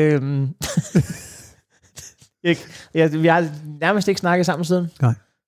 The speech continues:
Speaker 1: Ja.
Speaker 2: Nå, okay, så, så vi, så vi slutter dagen af med at spille bowling?
Speaker 1: Ja, det vil jeg gøre.
Speaker 2: Det er da fantastisk.
Speaker 1: Og han må gerne sk-, lave skrueskud. Jeg vil gerne se det.
Speaker 2: Okay.
Speaker 1: Jeg vil gerne, øh, det er også for, nogle gange så har jeg, så forstår jeg ikke, hvad det er, jeg har svært ved, ved at anerkende folks, øh, Thomas. Godt være god til at bowl, og Ruben må godt være god til at lave stand-up.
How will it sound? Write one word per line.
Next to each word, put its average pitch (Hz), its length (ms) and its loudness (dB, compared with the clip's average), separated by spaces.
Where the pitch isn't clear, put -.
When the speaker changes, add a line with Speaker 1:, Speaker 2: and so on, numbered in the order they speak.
Speaker 1:
Ja. 151 60 -18
Speaker 2:
Nå, 139 80 2
okay, 208 240 2
så, 208 260 0
så 202 140 -2
vi, 214 300 4
så 185 140 0
vi 190 100 2
slutter 180 260 2
dagen 214 200 0
af 214 100 0
med 190 60 0
at 180 60 0
spille 180 160 -2
bowling? 214 260 0
Speaker 1:
Ja, 180 120 2
det 180 80 2
vil 180 40 4
jeg 165 80 4
gøre. 151 120 2
Speaker 2:
Det 135 220 -6
er 135 40 6
da 131 60 4
fantastisk. 143 220 2
Speaker 1:
Og 151 40 4
han 151 100 4
må 151 80 2
gerne 156 200 2
sk-, - 120 -12
lave 131 140 2
skrueskud. 135 380 -2
Jeg 135 120 -4
vil 139 60 -2
gerne 151 140 2
se 139 140 -2
det. 131 100 -4
Speaker 2:
Okay. 220 160 4
Speaker 1:
Jeg 147 80 2
vil 147 80 0
gerne, 143 280 2
øh, 123 80 -6
det 120 180 -6
er 151 60 4
også 151 140 2
for, 143 140 -6
nogle 185 160 2
gange 180 120 2
så 170 100 -2
har 151 180 4
jeg, 170 340 4
så 156 140 0
forstår 165 320 2
jeg 170 80 6
ikke, 165 100 2
hvad 170 100 4
det 165 80 4
er, 165 40 6
jeg 165 140 4
har 156 80 2
svært 147 280 0
ved, 160 180 2
ved 151 160 -2
at 151 220 4
anerkende 147 460 0
folks, - 380 -4
øh, 120 400 -2
Thomas. 143 440 0
Godt 165 140 4
være 165 100 4
god 151 140 0
til 156 80 2
at 143 60 0
bowl, 156 240 4
og 131 140 0
Ruben 151 220 0
må 143 80 -2
godt 147 220 0
være 147 140 2
god 139 160 -2
til 147 100 -6
at - 20 2
lave 135 100 2
stand-up. 143 320 -2